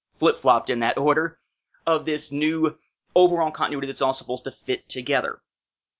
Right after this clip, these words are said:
And whereas Bantam, that had the license for the Star Wars novels, wound up shifting, uh, sort of,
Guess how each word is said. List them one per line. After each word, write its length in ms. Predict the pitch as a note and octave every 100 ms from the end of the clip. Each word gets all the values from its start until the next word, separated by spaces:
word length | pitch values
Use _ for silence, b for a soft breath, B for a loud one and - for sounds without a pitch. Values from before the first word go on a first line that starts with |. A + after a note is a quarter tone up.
| _ -
And 200 | E3 E3+
whereas 420 | F3 G#3+ G3 E3 B2+
Bantam, 640 | F#3+ C#4+ D#4+ F3+ D#3 D3+ _ _ _ -
that 160 | D#3 -
had 480 | - D3+ D#3 D3 C3+
the 100 | C#3+
license 440 | D3 D3 - C#3+
for 160 | - C#3+
the 80 | C3+
Star 300 | - C3+ C3+
Wars 320 | C3 B2+ A#2
novels, 580 | C#3 F3 F#3 C#3+ C3 C3+
wound 240 | D#3+ F3+
up 140 | C3+
shifting, 760 | - - - D4 - C3 G#2+ A2+ b b b
uh, 140 | -
sort 360 | - - A3+ D3+
of, 220 | C2+